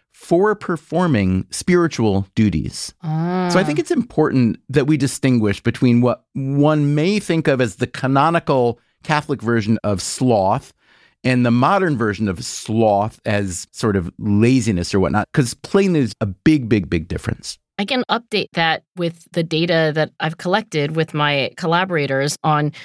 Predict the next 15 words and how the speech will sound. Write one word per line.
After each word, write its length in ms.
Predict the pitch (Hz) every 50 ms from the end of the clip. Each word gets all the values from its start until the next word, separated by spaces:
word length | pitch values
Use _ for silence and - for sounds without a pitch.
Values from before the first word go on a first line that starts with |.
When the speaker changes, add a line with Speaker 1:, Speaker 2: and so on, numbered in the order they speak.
| - - - _ -
Speaker 2:
the 120 | 170 175
modern 520 | 170 190 214 233 214 185 170 156 151 143 - _
seven 480 | - - - 143 131 135 139 135 135 135
deadly 300 | 156 151 139 131 135 135
sins. 380 | 123 - 123 110 104 110 113 - - - - -
When 120 | - 175
you 80 | 185 190
ask 280 | 196 196 208 202 - -
people 520 | - 165 165 165 151 143 143 139 143 139 - - - - - _ - 156 160 160
nowadays, 840 | 160 170 170 165 156 160 170 170 151 131 135 131 92 127 160 - - - - - _ _
"What 300 | - 185 180 208 226 - _ -
problems 520 | - - 185 180 196 220 220 185 156 -
do 80 | - 127
you 80 | 135
have 380 | 139 147 135 101 76 98 -